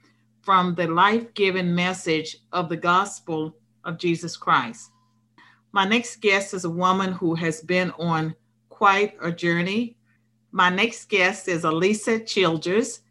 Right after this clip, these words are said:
She's a former singer of a Christian band, Zoe Girl. She's a passionate Christian and speaker and an author. And her recent book is titled Another Gospel,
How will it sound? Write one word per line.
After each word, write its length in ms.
She's 280
a 80
former 440
singer 800
of 140
a 20
Christian 680
band, 560
Zoe 380
Girl. 560
She's 240
a 80
passionate 720
Christian 720
and 300
speaker 640
and 160
an 100
author. 680
And 220
her 480
recent 480
book 420
is 200
titled 580
Another 440
Gospel, 840